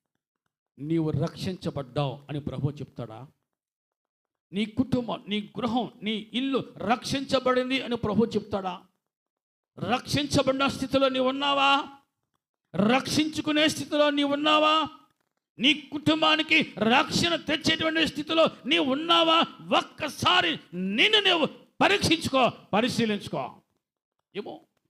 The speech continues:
ఇదే ఆఖరి రోజేమో నీ జీవితానికి. నీ ప్రాణం పోతే, ఈ రోజే నువ్వు చనిపోతే, దేవుని యొద్దకు వెళతాను అని నమ్మకం నీకుందా?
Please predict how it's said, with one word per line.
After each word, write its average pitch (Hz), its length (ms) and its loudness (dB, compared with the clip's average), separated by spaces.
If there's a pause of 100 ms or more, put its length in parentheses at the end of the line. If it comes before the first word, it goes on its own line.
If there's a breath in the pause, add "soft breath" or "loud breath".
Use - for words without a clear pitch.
(100)
ఇదే 240 260 -2 (540)
ఆఖరి 240 300 -8
రోజేమో 240 360 -6 (120)
నీ 233 60 -10 (100)
జీవితానికి. 226 500 -12 (1300)
నీ 202 60 -14 (160)
ప్రాణం 202 320 -4 (100)
పోతే, 170 300 -4 (2000)
ఈ 277 140 4
రోజే 311 340 4
నువ్వు 302 200 2
చనిపోతే, 277 500 0 (1400)
దేవుని 330 360 4
యొద్దకు 311 380 0
వెళతాను 330 500 4
అని 330 120 0
నమ్మకం 320 340 -2
నీకుందా? 330 420 2